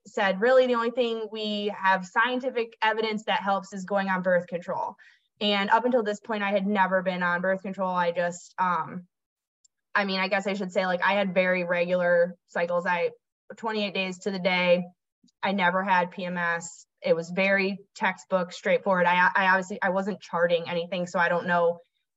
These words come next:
if I was ovulating or when. Well, I know I was ovulating. I don't know when, but it was a very easy cycle. So, um, I never went on birth control until then. So at age twenty-four, they told me if I went on birth control for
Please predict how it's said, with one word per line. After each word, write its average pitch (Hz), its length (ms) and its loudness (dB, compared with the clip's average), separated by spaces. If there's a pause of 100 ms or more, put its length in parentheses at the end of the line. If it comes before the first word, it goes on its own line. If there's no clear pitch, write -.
(160)
if 202 180 6
I 185 200 4
was 180 220 -6 (540)
ovulating 180 600 0
or 180 180 0
when. 175 480 -6 (200)
Well, 185 140 2
I 180 100 2
know 185 120 -2
I 180 100 4
was 175 140 2
ovulating. 170 320 -2
I 165 40 -8
don't 170 160 -2
know 165 100 -6
when, 175 360 -4
but 175 260 0
it 214 140 4
was 208 140 0
a 202 40 -2
very 202 320 0 (160)
easy 208 360 -6
cycle. 180 460 -2
So, 185 400 0 (340)
um, 180 320 4
I 202 100 -2
never 220 260 -2
went 262 160 0
on 294 120 0
birth 285 160 -2
control 269 540 2
until 220 400 -2
then. 214 380 -2 (180)
So 226 300 2
at 214 120 2
age 220 200 0
twenty-four, 254 480 0
they 233 120 4
told 208 280 -4
me 208 360 -4 (460)
if 202 140 0
I 196 200 6
went 214 180 0
on 208 100 2
birth 214 200 0
control 214 320 -2
for 208 200 -2